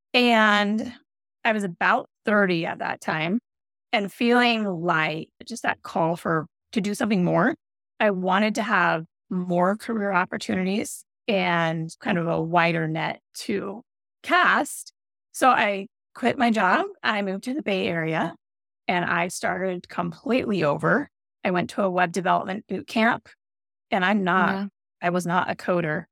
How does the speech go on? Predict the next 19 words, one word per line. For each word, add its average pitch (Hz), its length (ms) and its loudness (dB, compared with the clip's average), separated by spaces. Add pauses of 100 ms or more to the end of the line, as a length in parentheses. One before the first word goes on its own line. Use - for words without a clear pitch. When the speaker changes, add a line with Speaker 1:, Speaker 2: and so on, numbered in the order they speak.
(260)
Speaker 1:
at 202 240 4
all, 170 380 0 (380)
Speaker 2:
Mm-hmm. 196 260 2 (480)
Speaker 1:
but 185 380 4
I 175 180 2
survived 202 880 0 (960)
<laughs> - 40 -2 (1500)
and 330 760 0
moved 240 240 0
back 220 260 2
to - 120 -6
Utah 190 400 0
because 190 340 -6
that 170 300 0
is 175 180 -6
where 160 320 0
my 156 300 -4
professional 170 500 -4
network 165 440 -2